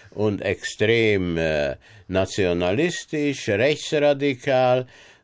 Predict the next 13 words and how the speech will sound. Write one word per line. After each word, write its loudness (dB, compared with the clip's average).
Und, -2
äh, 2
es -2
gibt -2
natürlich 0
die, 0
die 0
Verantwortung 0
der 2
Regierung -2
ist, -6
dass -4
sie -8